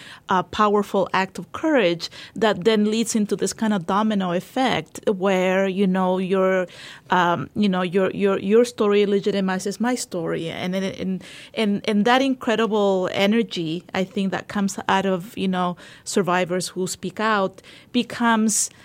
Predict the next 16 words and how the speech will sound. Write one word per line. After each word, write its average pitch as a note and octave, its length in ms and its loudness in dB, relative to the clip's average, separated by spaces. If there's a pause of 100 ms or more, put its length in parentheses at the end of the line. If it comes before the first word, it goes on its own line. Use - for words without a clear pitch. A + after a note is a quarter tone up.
(320)
the, G3 460 2
I G#3 80 2
think, G#3 460 -2
the G#3 180 2
ways G#3+ 340 0
in A3 140 0
which G#3+ 360 -2
we G#3 300 -4
can G3+ 380 -2
undo A3+ 540 0
and F3+ 360 -4
that, F#3 380 0
not, A3+ 380 -2
not B3 220 0
just C4 300 -4
the, F#3 500 2